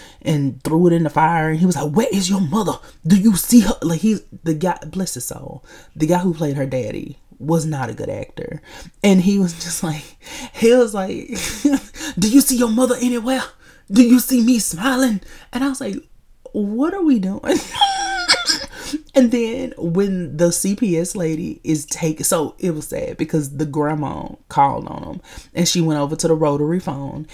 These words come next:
and she, she made the call reluctantly.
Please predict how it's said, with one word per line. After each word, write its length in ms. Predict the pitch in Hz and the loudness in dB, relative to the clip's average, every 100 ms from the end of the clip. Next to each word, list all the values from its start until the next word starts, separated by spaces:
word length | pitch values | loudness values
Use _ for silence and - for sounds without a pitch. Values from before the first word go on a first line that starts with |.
| - - - | -20 -8 2
and 240 | 185 175 | 2 2
she, 320 | - 175 160 - 151 | 0 -2 -4 -10 -16
she 300 | - - 165 | -4 0 2
made 240 | 151 143 | 2 0
the 80 | 160 | -2
call 340 | - 160 151 | -2 0 0
reluctantly. 800 | 156 190 160 143 - - 131 143 | 2 2 2 -2 -8 -8 -6 -8